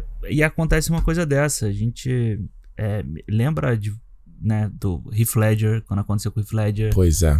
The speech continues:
Speaker 1: O Paul Walker, quando aconteceu com ele.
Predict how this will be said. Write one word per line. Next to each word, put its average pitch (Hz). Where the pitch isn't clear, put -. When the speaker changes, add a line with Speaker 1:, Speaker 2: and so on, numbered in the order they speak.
Speaker 1:
O 101
Paul 143
Walker, 104
quando 104
aconteceu 104
com 98
ele. 107